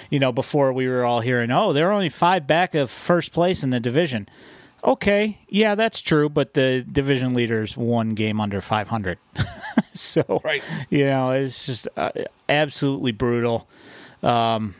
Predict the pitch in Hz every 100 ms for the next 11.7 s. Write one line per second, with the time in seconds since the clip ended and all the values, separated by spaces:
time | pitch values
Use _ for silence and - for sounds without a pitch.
0 | - - _ _ _ _ _ _ _ _
1 | _ _ _ _ - 135 160 127 123 127
2 | - _ - 131 127 127 135 135 127 123
3 | 110 110 95 95 - 113 117 123 117 117
4 | - 131 117 - - - - _ - -
5 | - - - - - - _ _ _ _
6 | - 135 139 139 - 160 - - - 190
7 | 175 165 170 - - - - 170 190 196
8 | 196 180 160 151 _ - - 156 - 156
9 | 143 135 139 135 117 135 123 120 120 113
10 | - 123 117 - - 123 123 120 151 143
11 | 123 - - 151 170 170